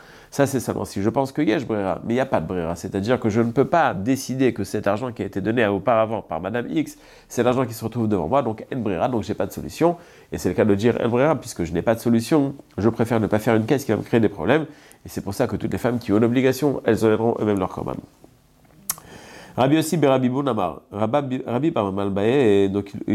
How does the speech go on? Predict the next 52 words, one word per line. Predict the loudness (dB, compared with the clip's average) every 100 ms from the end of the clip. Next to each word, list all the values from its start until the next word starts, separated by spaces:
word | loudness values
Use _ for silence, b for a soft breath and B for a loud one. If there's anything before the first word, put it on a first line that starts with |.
| 0
il |
nous | 2
ramène | 0 2 0 -2
que | -2
Rabbi | 0 2
Bar | 2 0
Mamal | 0 2
avait | 0
posé | 0 -2 -4
comme | -4
question. | -6 -6 -8 -10 -16 _
Amar | -4 0 0
Are | 2 2
Alay | 2 2 0 0
Et. | -4 -4 -14 -20 b b b -2
Quelqu'un | 0 0 -2
qui | 0 2
a | 4
décidé | 2 -2 -4 2 4
de | 4
donner | 2 2 2
du | 0
bois | 0 2
au | 2
Beth | -4 -8
Amikdash. | -14 -14 -16 -18 -20 _ _
Comme | -4 -2
on |
l'a | -4
dit, | 2
on | 2
l'utilisait | 2 -2 -2 -2
sur | 0 0
le |
Misbéach. | 0 -2 -6 -8 -14 B B B B
Il | 2
n'a | 2
pas | 2
dit | 0 -2 -2
Etzim | -2 0 0 0 0
au | -2
pluriel, | 0 2 4
il | 4
a | 2
dit | 0 -2
Et | -2 -2
au |
singulier. | -4 -2 -2 -2 -2
Mevik | 0 0 2
Zirechad. | 2 2 2 0 -6 -6 B B B
Il | 4 4 4
amène | 2 2